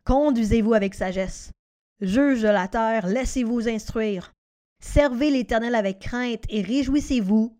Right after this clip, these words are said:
tout en tremblant. Rendez hommage au Fils, de peur qu'il ne s'irrite et que vous n'alliez à votre perte,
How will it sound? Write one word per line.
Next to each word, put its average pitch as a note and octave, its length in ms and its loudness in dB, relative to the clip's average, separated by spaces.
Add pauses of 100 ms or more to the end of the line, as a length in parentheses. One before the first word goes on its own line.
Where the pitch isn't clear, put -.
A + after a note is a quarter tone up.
(160)
tout - 240 -2
en G#3 120 2
tremblant. F3 480 -4 (1000)
Rendez A#3 500 2
hommage F#3+ 640 2
au F3 180 -6
Fils, - 800 -12 (340)
de - 80 -4
peur B3 500 -4
qu'il G#3 160 -4
ne G3 140 -4
s'irrite G3+ 680 -6 (380)
et G3 60 -6
que A#3 100 2
vous G#3+ 160 2
n'alliez A#3 400 0
à A3 40 4
votre G#3 220 -4
perte, - 500 -10